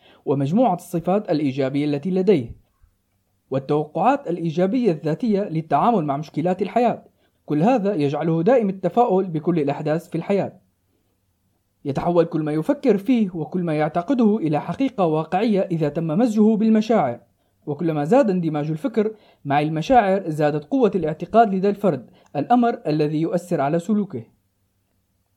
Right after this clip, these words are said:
كل رجل ناجح أصبح ناجحًا عندما وضع كل قدراته وتركيزه على هدف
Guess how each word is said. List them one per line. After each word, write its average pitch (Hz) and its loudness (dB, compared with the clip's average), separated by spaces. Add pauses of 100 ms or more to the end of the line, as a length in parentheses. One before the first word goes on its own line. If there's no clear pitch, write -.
(720)
كل 151 0
رجل 160 2
ناجح 202 0
أصبح 170 -4
ناجحًا 190 0
عندما 139 -4
وضع 175 2
كل - -8
قدراته 190 0
وتركيزه 170 -2
على 139 0
هدف 208 2